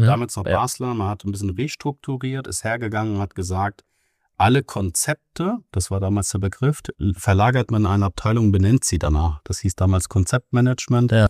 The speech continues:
Speaker 1: Da waren dann ganz wilde Sachen platziert, unter anderem das Harley-Geschäft. Die haben das damals ausgeweitet und haben das für alle amerikanischen, äh, Marken, ähm, ja, an, auf den Markt gebracht und auch Umbauten, also sehr spezielle Fahrzeuge, das ist ja
Speaker 2: Ja.
Speaker 1: heute von der Stange,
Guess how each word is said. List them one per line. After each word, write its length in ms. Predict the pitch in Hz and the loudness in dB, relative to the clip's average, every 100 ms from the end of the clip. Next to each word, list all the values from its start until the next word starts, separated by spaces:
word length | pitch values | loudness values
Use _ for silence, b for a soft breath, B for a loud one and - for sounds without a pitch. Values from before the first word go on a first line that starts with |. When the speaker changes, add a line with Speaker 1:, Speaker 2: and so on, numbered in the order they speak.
| - _ _ | 2 _ _
Speaker 1:
Da 120 | 78 | 2
waren 140 | 85 92 | 4 4
dann 140 | 87 | 4
ganz 240 | 92 98 98 | 2 2 0
wilde 200 | 92 87 | 0 2
Sachen 360 | 101 - 113 | 2 2 0
platziert, 500 | - 107 - 110 104 | 0 -4 -2 -2 0
unter 240 | 92 90 85 | 0 2 2
anderem 340 | 95 92 90 | 2 2 2
das 200 | 82 - | 0 0
Harley-Geschäft. 760 | 107 139 139 123 131 139 - b b b b - | 2 2 -2 -4 -2 -4 -6 b b b b 2
Die 60 | 101 | 6
haben 60 | |
das 120 | 123 - | 6 6
damals 300 | 117 107 - | 2 0 0
ausgeweitet 960 | 110 147 160 131 127 131 147 143 - - | 2 2 0 0 2 0 0 -4 -4 0
und 280 | 104 104 | 2 4
haben 160 | 104 104 | 2 2
das 120 | 104 | 0
für 140 | - - | -2 0
alle 140 | 101 | 2
amerikanischen, 800 | 95 87 - 92 90 - 92 85 - - | 2 2 2 2 2 2 0 0 -2 -4
äh, 200 | 85 85 | 0 4
Marken, 580 | 85 90 107 107 101 87 - | 4 4 4 2 0 0 0
ähm, 440 | 92 87 87 82 _ - | 2 4 2 0 _ -4
ja, 200 | 85 98 | 2 4
an, 140 | 98 92 | 2 0
auf 160 | 90 | -2
den 300 | - 87 87 | 0 2 4
Markt 260 | 87 117 - | 4 2 2
gebracht 380 | 110 - 101 - | -4 0 0 0
und 100 | 64 | -2
auch 140 | - | -2
Umbauten, 600 | - 92 87 85 80 - | 2 4 4 4 2 0
also 160 | - 78 | 0 0
sehr 180 | 80 82 | 2 0
spezielle 540 | - - 90 92 85 - _ _ _ | 0 -2 2 2 2 -2 _ _ _
Fahrzeuge, 580 | - 82 85 87 82 82 | 2 4 4 2 2 2
das 120 | 85 | 2
ist 40 | 101 | 2
ja 80 | |
Speaker 2:
Ja. 60 | 98 | 2
Speaker 1:
heute 220 | 90 87 | 2 0
von 200 | - 82 | 0 0
der 100 | 82 | 0
Stange, 440 | - 87 95 104 | 0 2 2 2